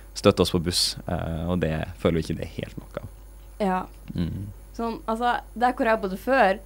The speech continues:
Speaker 2: så hadde vi absolutt ingenting av sånn ungdom, noe som kunne ligne på Ungdommens hus eller Radio
Speaker 1: Mm.
Speaker 2: Harstad eller Sentrum. Det var ingenting. Så jeg er så positivt overrasket over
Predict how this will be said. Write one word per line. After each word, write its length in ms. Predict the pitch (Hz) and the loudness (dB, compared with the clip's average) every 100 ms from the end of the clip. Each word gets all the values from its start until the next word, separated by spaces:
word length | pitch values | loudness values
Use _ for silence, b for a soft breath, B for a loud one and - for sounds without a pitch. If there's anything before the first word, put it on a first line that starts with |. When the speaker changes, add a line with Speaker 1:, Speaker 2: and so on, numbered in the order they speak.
| - | -4
Speaker 2:
så 140 | 226 | 4
hadde 180 | 220 226 | 4 4
vi 140 | 190 - | 0 2
absolutt 460 | 214 - - 190 185 - | -4 -4 -2 -2 -2 -4
ingenting 640 | 226 208 190 190 190 208 | 2 4 6 4 4 4
av 140 | - 196 | 2 4
sånn 320 | 196 180 196 - b b b - - | 4 2 0 -8 b b b -14 4
ungdom, 360 | 226 214 202 - | 6 8 6 4
noe 580 | 226 294 - - 196 185 | 6 4 2 6 6 6
som 120 | 202 | 2
kunne 180 | 202 196 | 2 4
ligne 540 | 196 214 226 226 185 180 | 4 6 6 6 4 2
på 100 | 185 | -2
Ungdommens 400 | 208 190 185 - | 2 2 0 0
hus 240 | 202 190 | 0 2
eller 200 | 196 190 | 4 4
Radio 220 | 190 196 196 | 6 6 6
Speaker 1:
Mm. 20 | |
Speaker 2:
Harstad 380 | 190 - 196 185 | 4 2 2 4
eller 120 | 185 | 2
Sentrum. 680 | 190 185 190 202 185 185 214 b b b | 0 0 0 2 2 2 -4 b b b
Det 100 | 294 | 4
var 220 | 269 196 - - | 8 8 4 -6
ingenting. 640 | - 226 202 196 196 190 226 - b b - | 4 6 6 6 4 4 2 -2 b b -10
Så 140 | - | 0
jeg 280 | - 262 277 | 6 6 6
er 40 | 226 | 2
så 360 | - - 285 | -4 -2 0
positivt 640 | 262 - 294 220 190 185 - | 0 -2 -2 -2 -2 -2 2
overrasket 420 | 202 226 220 - | 2 2 0 0
over 480 | 180 180 180 180 180 | -2 2 2 2 0